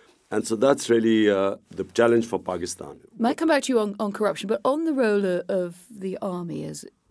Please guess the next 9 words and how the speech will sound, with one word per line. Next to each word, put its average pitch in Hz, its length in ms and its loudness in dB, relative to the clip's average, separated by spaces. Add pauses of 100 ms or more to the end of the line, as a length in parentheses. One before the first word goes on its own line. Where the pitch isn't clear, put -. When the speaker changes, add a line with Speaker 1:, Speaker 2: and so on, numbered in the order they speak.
Speaker 2:
Imran, 165 520 -8
uh, 170 160 -8
laid 170 280 -2
it 170 120 -2
out 180 340 2
there, 160 800 0 (200)
Ed, 247 200 -4
your 233 120 0
thoughts? - 380 -12